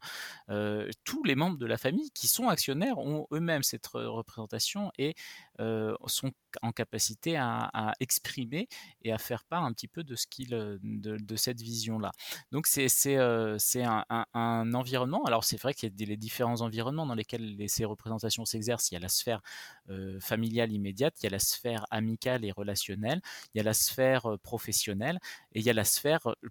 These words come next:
plus générale de l'ensemble du discours public qui, qui s'exerce. Donc, euh, la, la, au niveau de la sphère familiale, c'est un peu particulier parce que là, on, on a, en général, c'est un lieu d'échange sur une représentation, sur un métier donné,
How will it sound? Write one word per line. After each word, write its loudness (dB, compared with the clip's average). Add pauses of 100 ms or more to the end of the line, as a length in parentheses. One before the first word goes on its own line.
plus -6
générale 0
de -6
l'ensemble -2
du -8
discours -4
public -10
qui, -6
qui -10
s'exerce. -2
Donc, -6
euh, -6 (360)
la, 2
la, 0
au 4
niveau 4
de -2
la 4
sphère 2
familiale, 0
c'est -4
un -6
peu -10
particulier -10
parce -6
que -8
là, -2
on, -4
on -4
a, 2 (380)
en -2
général, 4
c'est -4
un 4
lieu 2
d'échange 4
sur -4
une -2
représentation, -4
sur -4
un -8
métier -4
donné, -2